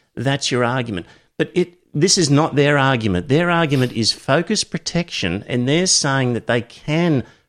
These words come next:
protect the vulnerable. And I'm saying two lines in your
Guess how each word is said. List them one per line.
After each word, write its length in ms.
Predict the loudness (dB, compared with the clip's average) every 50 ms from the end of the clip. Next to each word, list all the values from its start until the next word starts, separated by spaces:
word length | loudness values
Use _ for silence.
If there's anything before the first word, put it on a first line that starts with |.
| _ _
protect 460 | -6 -6 -4 -2 -2 -2 -2 -2 -6
the 60 | -12 -6
vulnerable. 680 | -2 0 2 2 2 0 0 0 -2 -2 -4 -6 -6 -6
And 140 | -6 -4 -4
I'm 320 | -2 0 0 0 0 0 0
saying 460 | 0 0 2 2 2 2 0 -2 -4 -8 -14 -20 _ _ _ _ _ -20 -20 -20 -20 -20 -20 _ _ _ _ _ _ _ -8
two 320 | -4 0 2 2 4 4
lines 500 | 4 4 4 4 4 4 4 2 2 2
in 180 | 2 2 4 4
your 340 | 4 4 2 2 0 -2